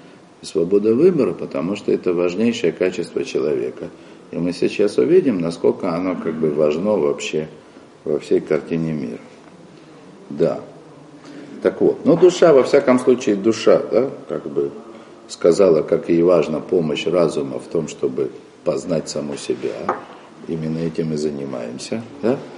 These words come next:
Вот. И главный вопрос, да, и теперь вопросы будут поступать, как бы, по, по мере необходимости. И вот первый вопрос. "Ине абхира азот.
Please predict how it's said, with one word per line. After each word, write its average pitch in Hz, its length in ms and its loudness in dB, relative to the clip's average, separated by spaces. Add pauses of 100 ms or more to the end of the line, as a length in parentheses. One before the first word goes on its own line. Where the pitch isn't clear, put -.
(400)
Вот. 80 240 2
И 85 40 4
главный 147 420 6
вопрос, 131 640 6 (1080)
да, 95 200 6
и - 120 -2
теперь 107 300 6
вопросы 101 480 4
будут 87 400 0
поступать, 85 640 2
как 73 160 -4
бы, 69 160 -4
по, 76 340 -2 (1900)
по 92 140 2
мере 98 280 2
необходимости. 78 960 -2
И 92 200 4
вот 175 260 4
первый 123 320 6
вопрос. 87 460 2 (400)
"Ине 165 360 4
абхира 131 460 6
азот. 92 400 4